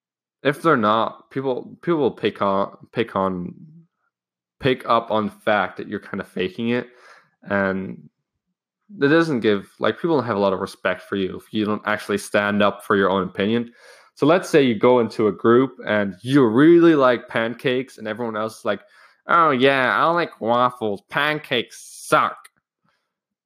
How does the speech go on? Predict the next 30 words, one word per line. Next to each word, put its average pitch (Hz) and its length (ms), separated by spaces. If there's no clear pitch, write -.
And 123 200
then 104 500
you're 110 100
like, 104 300
"Oh 156 160
yeah, 139 380
I - 20
don't, 143 260
oh 135 340
yeah, 127 180
who 160 120
likes 151 280
pancakes? 123 800
Uh, 110 200
waffles 135 600
are 123 120
the 104 220
best." 123 520
Although 101 720
you 95 140
actually - 540
absolutely 120 720
love 143 580
pancakes 127 720
and 110 140
you're 107 120
just 98 220
saying 95 300
that 92 240
'cause, 92 280